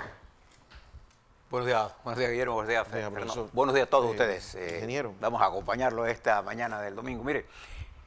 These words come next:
Speaker 1: tres casos, y se los voy a poner en su conjunto, que expresan, eh, el problema institucional que señala Guillermo que estamos viviendo. Fíjese el caso de Ricardo Martinelli,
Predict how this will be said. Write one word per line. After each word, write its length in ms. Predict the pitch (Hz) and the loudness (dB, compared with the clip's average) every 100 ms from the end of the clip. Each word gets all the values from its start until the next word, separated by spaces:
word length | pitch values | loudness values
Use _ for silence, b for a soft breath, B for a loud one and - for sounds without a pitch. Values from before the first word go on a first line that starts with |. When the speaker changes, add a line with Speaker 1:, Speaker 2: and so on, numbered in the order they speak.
| - - _ | -20 -20 _
Speaker 1:
tres 200 | 175 170 | 6 6
casos, 460 | 170 127 - - - - - _ - - _ _ _ _ _ _ - | 6 4 2 -10 -16 -20 -20 _ -20 -20 _ _ _ _ _ _ -20
y 160 | - 87 | -14 -12
se 120 | - | -6
los 80 | 92 | 0
voy 120 | 113 | 2
a 40 | 107 | 2
poner 240 | 110 120 | 0 -2
en 60 | 110 | -4
su 120 | 80 | -8
conjunto, 520 | 92 101 123 90 - - B B B B | -8 -2 -4 -4 -12 -20 B B B B
que 100 | - | -2
expresan, 580 | 110 - 143 147 151 - - b b b b - | -2 2 2 2 0 -2 -8 b b b b -14
eh, 340 | - 101 101 - - - | -4 0 -2 -4 -20 -4
el 160 | 123 120 | -2 0
problema 640 | 117 117 135 143 143 131 - - - - - - | 2 4 4 2 0 -2 -8 -20 -20 -20 -20 -12
institucional 720 | 117 104 113 110 110 117 131 123 | -8 -4 -2 -2 0 6 6 6
que 420 | 107 104 98 95 | 2 4 2 -2
señala 360 | - 107 113 110 | -4 4 6 6
Guillermo 380 | 104 110 107 95 | 4 0 0 -4
que 60 | |
estamos 280 | 90 104 98 | 0 0 0
viviendo. 320 | 82 78 - - - - - B B B B B B B - - | -6 -8 -10 -18 -16 -14 -14 B B B B B B B -20 -8
Fíjese 320 | 170 196 190 | 2 4 4
el 80 | 185 | 4
caso 220 | 180 180 | 4 4
de 60 | 170 | 0
Ricardo 280 | 147 156 156 | 2 2 2
Martinelli, 480 | 131 - 87 73 | 0 -2 -10 -12